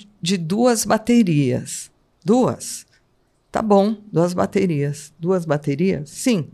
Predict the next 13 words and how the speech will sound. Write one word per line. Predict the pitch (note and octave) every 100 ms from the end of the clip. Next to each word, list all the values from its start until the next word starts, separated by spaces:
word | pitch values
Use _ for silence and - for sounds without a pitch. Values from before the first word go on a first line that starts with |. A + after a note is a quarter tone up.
| -
uma | F#3 F#3+ F3+
para | F3+ D3+ D3
mim | F#3+ G#3+ B3 -
e | G#3
outra | G#3 G#3 -
para | G3+ G3+ G3+
você." | G3+ G3+ - D3 - _ _ _
Foi | - F#3+
o |
que | -
ele | F#3+
me | F#3 F#3+
disse. | E3 - - -